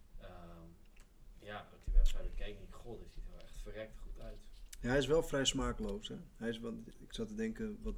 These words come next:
Speaker 2: iets met balans of hij gebalanceerd is of zo, maar hij is inderdaad niet zo smaakvol.
Speaker 1: Nee, hij is gewoon num, num.
Speaker 2: En dan is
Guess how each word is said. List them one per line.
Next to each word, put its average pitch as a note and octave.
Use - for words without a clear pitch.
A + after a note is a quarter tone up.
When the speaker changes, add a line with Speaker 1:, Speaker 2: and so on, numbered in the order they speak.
Speaker 2:
iets -
met G#2
balans A2
of B2+
hij B2
gebalanceerd A2
is -
of -
zo, G2+
maar G2
hij G#2
is G#2+
inderdaad A2
niet G#2+
zo A2+
smaakvol. A2
Speaker 1:
Nee, E3
hij A2
is -
gewoon G#2
num, E3+
num. C#3
Speaker 2:
En A3+
dan -
is -